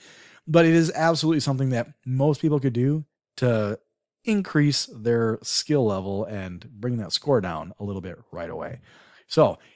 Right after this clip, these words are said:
if you like this video, if you found this valuable, I would surely appreciate a like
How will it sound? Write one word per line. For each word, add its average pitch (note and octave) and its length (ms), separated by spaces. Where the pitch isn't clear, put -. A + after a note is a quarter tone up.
if A3 180
you B3 120
like G#3+ 180
this F3 140
video, G3 180
if G3+ 80
you A3+ 100
found C3+ 280
this A#2+ 260
valuable, A#2+ 640
I D3 140
would C#3 300
surely D3+ 600
appreciate C3 680
a G2+ 220
like D#3 520